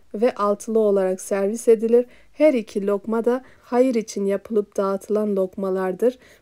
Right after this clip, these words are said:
ve ücretsiz olarak dağıtılır. Ben bugün sizlerle saray lokması tarifini paylaşmak istiyorum. Her iki lokma da un, su, tuz ve şekerden yapılmaktadır. Ana malzemesi budur, maya bir de.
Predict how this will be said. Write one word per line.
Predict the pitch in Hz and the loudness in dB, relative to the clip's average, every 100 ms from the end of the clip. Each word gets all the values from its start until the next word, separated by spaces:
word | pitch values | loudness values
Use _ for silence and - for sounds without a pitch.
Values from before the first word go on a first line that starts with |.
| - | 4
ve | 247 | 4
ücretsiz | 220 190 208 202 220 208 | 4 4 4 4 -2 -2
olarak | 196 196 185 180 | 0 2 0 -2
dağıtılır. | 190 208 233 - 226 247 254 - _ - - - | -4 -2 -2 -2 0 0 -2 -12 _ -20 -20 0
Ben | 262 277 | 2 2
bugün | 226 202 | 0 -4
sizlerle | 214 - 226 226 220 247 | -6 -4 -2 0 0 -2
saray | - 208 233 214 | -2 0 0 0
lokması | 190 196 190 - | -2 -4 -8 -6
tarifini | 190 190 190 190 208 | -4 -4 -4 -6 -6
paylaşmak | 226 214 220 226 226 - | -4 -4 -4 -4 -6 -8
istiyorum. | - 233 226 226 | 0 2 2 0
Her | 277 262 | 0 0
iki | 214 - 190 | -2 -4 -4
lokma | 202 196 226 226 | -2 -2 -4 -2
da | 247 - - - _ - | -4 -6 -20 -20 _ -6
un, | 233 240 285 294 - | 0 2 0 -6 -14
su, | - 240 247 262 - | -10 -2 -2 -4 -6
tuz | 240 277 285 - | -4 -4 -4 -2
ve | 226 | -2
şekerden | 233 208 - 202 202 208 202 | 0 -2 -2 -2 0 0 0
yapılmaktadır. | 190 185 202 190 185 - 208 208 247 254 - _ - | -2 -4 -6 -4 -6 -6 -4 2 2 2 -8 _ -6
Ana | 226 220 | -2 0
malzemesi | 208 190 185 190 190 - 190 | 0 -2 -2 -4 -4 -6 -6
budur, | 226 233 | -2 -2
maya | 220 196 196 202 | -2 0 0 0
bir | 190 180 190 | -2 -4 -4
de. | 220 | -6